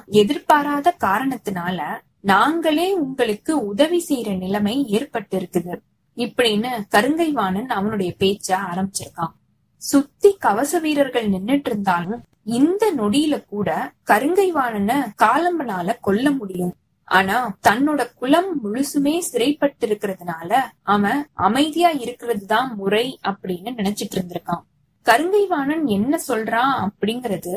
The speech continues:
காலம்பனோட காதுலயே விழல. வெறி ஏறி போயிருக்கிற ஒருத்தன் கிட்ட ஆசைய தூண்டுறது அவ்வளவு எளிது கிடையாது. தன்னோட குலமும் குடியும் சூறையாடப்பட்டிருக்கிற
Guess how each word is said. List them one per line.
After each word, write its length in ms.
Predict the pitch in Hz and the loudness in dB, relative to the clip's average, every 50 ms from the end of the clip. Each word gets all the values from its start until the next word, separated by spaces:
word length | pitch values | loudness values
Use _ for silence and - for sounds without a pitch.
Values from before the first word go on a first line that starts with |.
| 269 277 - _ _ | -6 -6 -8 _ _
காலம்பனோட 640 | - 240 202 226 277 320 349 339 302 277 247 214 185 180 - | 2 2 4 4 2 2 0 -2 -2 -2 -2 -2 -4 -4 -6
காதுலயே 640 | - 190 180 190 233 240 277 240 214 175 156 170 226 | -6 -4 -4 -2 -2 -2 -4 -4 -4 -4 -4 -4 -6
விழல. 380 | 220 190 180 185 196 202 190 185 185 180 - _ _ _ _ _ _ _ _ _ _ - | -6 -8 -8 -4 -4 -2 -2 -4 -6 -8 -10 _ _ _ _ _ _ _ _ _ _ -4
வெறி 480 | 214 202 190 214 214 226 254 302 359 453 453 311 226 202 | -2 0 2 4 2 4 4 2 0 0 0 -2 -2 0
ஏறி 280 | 196 220 277 330 349 359 | 0 2 2 2 0 0
போயிருக்கிற 580 | - - 311 285 247 233 226 226 202 - 226 220 208 180 | 0 0 0 0 0 0 -6 -8 -6 -4 -2 -2 -2 -2
ஒருத்தன் 480 | 175 180 220 208 - - 262 233 214 | -4 -4 -6 -6 -6 -6 -8 -8 -6
கிட்ட 320 | - 196 - _ - 170 170 175 220 - - - _ - 175 | -8 -8 -8 _ -4 -6 -4 -4 -6 -8 -8 -10 _ -2 2
ஆசைய 460 | 190 214 277 370 - - - 403 392 339 269 - | 4 4 4 2 2 2 2 2 2 2 -2 -6
தூண்டுறது 560 | - 220 233 262 277 269 220 196 180 208 247 269 247 202 196 - | -8 -6 -4 -2 -2 0 0 0 0 0 0 0 0 -2 -2 0
அவ்வளவு 520 | 196 208 202 208 262 254 247 202 196 233 240 208 | 0 2 2 2 2 0 0 0 -2 -4 -4 -4
எளிது 340 | 202 185 202 247 277 - 277 | -2 -2 -2 -2 -2 -2 -4
கிடையாது. 560 | - 202 185 180 175 175 170 170 - - 175 - - _ _ _ _ _ _ _ _ - | -4 -4 -4 -6 -6 -8 -12 -14 -10 -8 -10 -10 -10 _ _ _ _ _ _ _ _ 2
தன்னோட 300 | 220 208 214 214 208 196 190 - - | 4 4 4 4 2 0 0 -2 -6
குலமும் 580 | _ - 220 240 269 285 302 320 349 370 403 392 | _ -2 0 2 2 2 2 2 0 -2 -2 -2
குடியும் 460 | - 240 247 233 254 262 277 320 339 339 | -2 -2 -2 -2 -2 -2 -2 -2 -2 -2
சூறையாடப்பட்டிருக்கிற 1200 | - - 233 233 277 311 330 320 311 302 294 277 - - - 226 - - 214 202 202 208 214 202 | -4 -6 -4 0 0 0 0 0 0 0 0 0 -2 -4 -6 -8 -6 -4 -2 -2 -2 -2 -2 -2